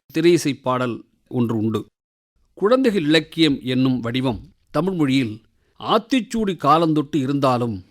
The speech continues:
மேலை நாடுகள் போல் பல வளர்ச்சி நிலையை அடைந்ததாக சொல்ல முடியவில்லை. என் இளம் வயதில் எனக்கு கிடைத்த குழந்தை இலக்கியம் அம்புலி மாமாதான். அதன் ஓவியர் சங்கர் கூட சமீபத்தில் தான் மறைந்தார்.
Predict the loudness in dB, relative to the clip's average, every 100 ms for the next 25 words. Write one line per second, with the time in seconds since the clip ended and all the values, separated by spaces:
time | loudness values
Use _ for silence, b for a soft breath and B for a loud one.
0 | _ _ _ -4 2 4 6 4 4 4
1 | 4 2 0 0 -2 -2 _ _ -2 0
2 | 2 2 0 0 0 0 2 2 0 -2
3 | -8 -2 0 2 0 0 -2 -2 -4 -8
4 | -10 0 0 0 0 -2 -4 -8 -16 _
5 | _ _ _ _ _ 2 2 4 2 2
6 | 2 2 2 0 -2 -12 _ _ 0 2
7 | 2 -4 -8 -4 -4 -6 -6 -2 -2 0
8 | 0 -2 -4 -4 -2 -4 -10 -6 -2 2
9 | 2 0 -6 -10 -12 -16 _ _ _ _
10 | -2 0 0 2 2 2 0 -2 -10 -12
11 | -4 0 2 2 0 0 0 -2 -10 _
12 | _ _ _ -6 0 2 2 -4 -6 -6
13 | -4 -4 -8 _ -8 -6 -8 -10